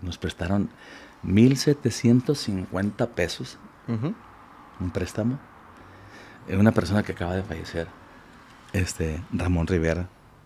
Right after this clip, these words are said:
Speaker 1: este, nunca lo voy a olvidar porque fue quien nos tendió la mano. Y, este, mil setecientos cincuenta pesos compramos, te voy a decir, un piano que todavía conservo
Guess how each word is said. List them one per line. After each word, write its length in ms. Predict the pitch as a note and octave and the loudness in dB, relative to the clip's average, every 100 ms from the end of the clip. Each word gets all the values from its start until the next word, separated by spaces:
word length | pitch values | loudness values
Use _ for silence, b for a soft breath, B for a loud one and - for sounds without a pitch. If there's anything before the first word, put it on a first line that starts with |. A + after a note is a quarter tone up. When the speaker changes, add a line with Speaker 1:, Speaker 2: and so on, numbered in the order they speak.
| - - | -20 -12
Speaker 1:
este, 260 | - D#2+ F2 | -10 -8 -2
nunca 320 | F2 G2 F#2 | 0 2 4
lo 80 | F2 | 4
voy 280 | E2 E2+ F2 | 4 2 0
a 40 | |
olvidar 360 | F#2 E2+ E2 E2 | -2 0 2 0
porque 240 | E2+ E2 | -4 -8
fue 260 | - F2+ F2 B B B B B - | -2 0 0 B B B B B -10
quien 140 | - E2 | -2 -2
nos 180 | D#2 - | -2 -6
tendió 340 | D#2+ E2 F2 | -4 -2 0
la 100 | F#2+ | 2
mano. 340 | F2 E2+ F#2 G2 B B B B B B B B B - | 4 4 2 -2 B B B B B B B B B 6
Y, 180 | A#2+ | 8
este, 420 | A2 G2 G#2 G2 - | 8 6 6 4 6
mil 200 | G2 C3+ | 8 10
setecientos 480 | D3 C3+ B2 D3+ C#3+ | 8 6 6 4 2
cincuenta 400 | C#3 C#3+ C3+ C#3 | 2 0 0 2
pesos 280 | D3+ C3 C3+ | 4 2 2
compramos, 500 | A#2 G2+ A#2+ B2+ C3 | 2 4 6 6 4
te 80 | G2 | 4
voy 100 | G#2+ | 4
a 20 | |
decir, 220 | G2+ G#2+ | 6 6
un 120 | G#2+ | 6
piano 300 | A#2 A2 A2 | 8 10 10
que 80 | A2 | 8
todavía 260 | F#2 F2 F#2+ | 4 4 4
conservo 560 | F#2+ E2+ E2+ F2 A#2+ | 4 2 2 0 -2